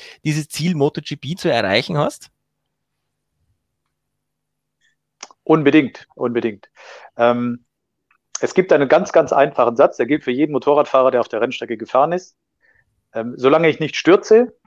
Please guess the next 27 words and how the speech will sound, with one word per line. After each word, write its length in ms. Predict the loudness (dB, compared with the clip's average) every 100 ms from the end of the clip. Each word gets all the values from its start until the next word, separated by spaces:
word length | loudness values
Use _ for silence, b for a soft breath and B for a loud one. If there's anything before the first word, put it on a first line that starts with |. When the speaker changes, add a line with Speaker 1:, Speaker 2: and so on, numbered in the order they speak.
| _ _
Speaker 2:
hatte 240 | -4 -2 -2
ich 80 |
noch 120 | -4 -2
Platz." 400 | -2 -4 -10 _ _ _ _ _ _ b _
Ganz, 200 | -4 -2
ganz 200 | -2 0
einfach. 340 | -2 -4 -14 -18 _ b b b -6
Und, 300 | -4 -2 2
äh, 240 | 4 4
das 220 | 0 0
lernen 260 | 2 2 2
die 60 |
Jungs 280 | 0 0 -2
mit 160 | -12 -8
zehn, 240 | -2 -2
elf, 320 | 0 0 -2 _
zwölf 320 | 0 0 2
Jahren. 420 | 2 2 2 -6 _
Ähm, 480 | -2 0 -2 -10 -14 _ _ _ _ _ _ _
da, 140 | -8
da 180 | -4 -4
kannst 300 | -2 -4 -4
du 40 |
nebeneinander 540 | 2 2 4 0 2 4
herfahren 500 | 4 4 4 2 2
und 160 | 0
das 300 | 0 -2 -8